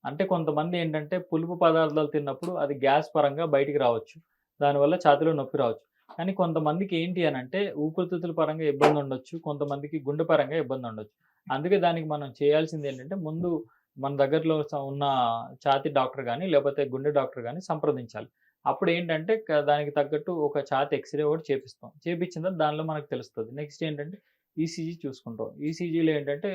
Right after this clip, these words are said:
గుండెకు సంబంధించి మార్పులు ఏమన్నా వస్తున్నాయో తెలుసుకుంటాం. ఇప్పుడు ఇలా ఉన్నప్పుడు ఏంటంటే కొంతమందికి ఏంటంటే, మ్,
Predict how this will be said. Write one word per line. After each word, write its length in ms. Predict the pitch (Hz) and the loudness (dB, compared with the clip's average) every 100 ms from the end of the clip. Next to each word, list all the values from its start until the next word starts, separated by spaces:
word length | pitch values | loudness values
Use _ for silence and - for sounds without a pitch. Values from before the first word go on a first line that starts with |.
| 151 | -2
గుండెకు 340 | 143 156 165 | -2 0 -2
సంబంధించి 400 | 151 143 143 143 | -2 -4 -8 -8
మార్పులు 360 | 147 135 135 135 | -4 -2 -2 -2
ఏమన్నా 240 | 123 123 | -4 -6
వస్తున్నాయో 360 | 110 _ 117 190 | -12 _ -8 -2
తెలుసుకుంటాం. 520 | 165 143 - 113 110 _ _ _ _ | 0 0 -4 -14 -14 _ _ _ _
ఇప్పుడు 240 | 147 156 190 | -4 0 2
ఇలా 200 | 180 180 | 8 8
ఉన్నప్పుడు 380 | 160 180 202 190 | 8 4 4 4
ఏంటంటే 360 | 175 160 165 196 | 2 0 0 -2
కొంతమందికి 600 | 175 156 151 147 170 165 | -2 -2 0 0 0 -4
ఏంటంటే, 420 | 151 139 131 190 226 _ _ _ _ | -2 -4 -2 -4 -4 _ _ _ _
మ్, 80 | - | -16